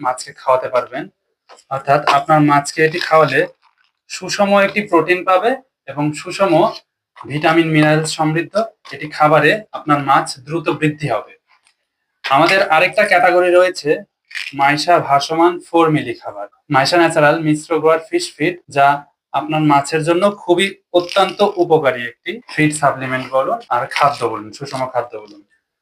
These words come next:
আপনারা আমাদের থেকে এই প্রোডাক্টগুলো নিতে পারেন। সারা দেশে আমরা cash on ডেলিভারিতে কুরিয়ার সার্ভিসের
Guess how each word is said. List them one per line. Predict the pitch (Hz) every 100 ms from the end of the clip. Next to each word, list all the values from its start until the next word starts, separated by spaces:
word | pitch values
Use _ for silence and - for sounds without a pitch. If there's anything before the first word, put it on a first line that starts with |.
| - 156 - - - 135
আপনারা | 170 160 165 208 - -
আমাদের | 135 160 180 -
থেকে | 196 208 208 220 - _ _ _ -
এই | 156 156
প্রোডাক্টগুলো | 170 180 185 175 196 196 175
নিতে | 170 165
পারেন। | 160 151 208 -
সারা | - 170 170
দেশে | 175 175 190
আমরা | 185 170 160 208 - _ _ _ 156
cash | 139 143
on | 143
ডেলিভারিতে | 143 151 160 160 156 170 170 -
কুরিয়ার | 156 170 180
সার্ভিসের | 196 185 180 196